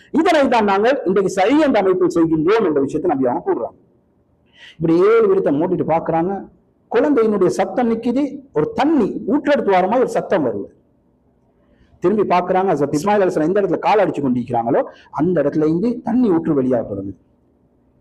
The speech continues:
ஹஜ்ரத் ஆ-, ஹாஜர் அலைஹிஸ்ஸலாம் என்ன செய்றாங்க, ஓடி போறாங்க, போயிட்டு அந்த இடத்தை அப்படியே சுத்தி ஒரு இது மாதிரி கெட்டி கொண்டு தண்ணியை ஸ்டாக் பண்ணி வச்சுட்டு அதுக்குரிய ஏற்பாடுகளை செய்றாங்க. அதை எந்த அளவுக்கு அவங்களுக்கு போதுமோ அதோடு அதில் நிப்பற்றுறதுக்குரிய வேலையை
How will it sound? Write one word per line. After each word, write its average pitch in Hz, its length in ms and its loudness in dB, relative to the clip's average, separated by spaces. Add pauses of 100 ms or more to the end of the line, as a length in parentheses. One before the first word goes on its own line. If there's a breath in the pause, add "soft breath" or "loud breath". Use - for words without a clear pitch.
(140)
ஹஜ்ரத் 208 220 0
ஆ-, 202 480 0 (260)
ஹாஜர் 254 280 2
அலைஹிஸ்ஸலாம் 185 400 2
என்ன 170 120 -2
செய்றாங்க, 160 220 0
ஓடி 202 280 0
போறாங்க, 151 360 0 (460)
போயிட்டு 233 340 0
அந்த 151 180 0
இடத்தை 170 240 0
அப்படியே 175 240 2
சுத்தி - 640 -2 (380)
ஒரு 160 180 2 (140)
இது 170 180 0
மாதிரி 180 200 2
கெட்டி 170 300 -2
கொண்டு 214 220 0
தண்ணியை 196 440 0
ஸ்டாக் 165 360 -4
பண்ணி 165 240 -2
வச்சுட்டு 214 300 -4 (680 soft breath)
அதுக்குரிய 285 500 2
ஏற்பாடுகளை 254 500 2
செய்றாங்க. 196 400 2 (220)
அதை 247 260 0
எந்த 294 180 2
அளவுக்கு 285 220 2
அவங்களுக்கு 269 260 2
போதுமோ 262 280 4
அதோடு 240 460 2
அதில் 226 240 2
நிப்பற்றுறதுக்குரிய 220 680 2
வேலையை 160 240 0